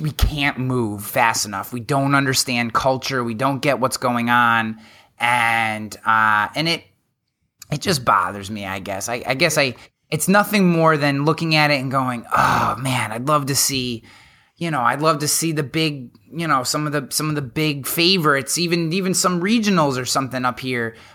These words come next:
um, you know, and, and, or anybody really, just more." I mean, there's so many independent agency carriers. You would think there'd be more than one, two, three, four,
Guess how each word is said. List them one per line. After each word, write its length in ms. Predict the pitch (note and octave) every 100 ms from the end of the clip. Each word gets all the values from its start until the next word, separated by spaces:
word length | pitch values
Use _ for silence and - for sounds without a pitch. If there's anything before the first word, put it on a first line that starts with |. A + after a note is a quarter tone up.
| - B2+
um, 720 | C3 B2+ B2 A#2 A2+ A2 - _ - - -
you 120 | D3
know, 220 | D3 D3
and, 240 | C#3+ C#3 B2
and, 760 | C#3 C#3 C3+ C3+ C3+ B2+ A#2+ - _ _ _ - - - _ _ - - A#2+ - - -
or 120 | E3
anybody 580 | F#3+ D#4 E4+ D3+ A2+ A2+
really, 280 | A#2 A#2+ A#2+
just 180 | F3+ D3
more." 460 | D#3+ A#3 D#3+ C3+
I 20 | C#3+
mean, 140 | E3
there's 180 | D#3 -
so 300 | - A#3+ C4
many 500 | A3 G3+ F#3+ F3 - _ _ -
independent 540 | G#3 G3 F#3+ F#3 F3+
agency 380 | F3+ E3 D#3+ D3+
carriers. 600 | C#3 E3 D#3+ C3+ A#2+ A2+
You 80 | D3
would 200 | C#3 -
think 220 | E3+ E3
there'd 120 | D#3
be 140 | C#3 C#3+
more 280 | C#3+ D3
than 200 | C3+ C3
one, 240 | C#3 D#3 D3
two, 340 | - D3+ C#3+
three, 400 | - C#3+ D3 D3
four, 520 | C3 - C#3+ C#3 C3+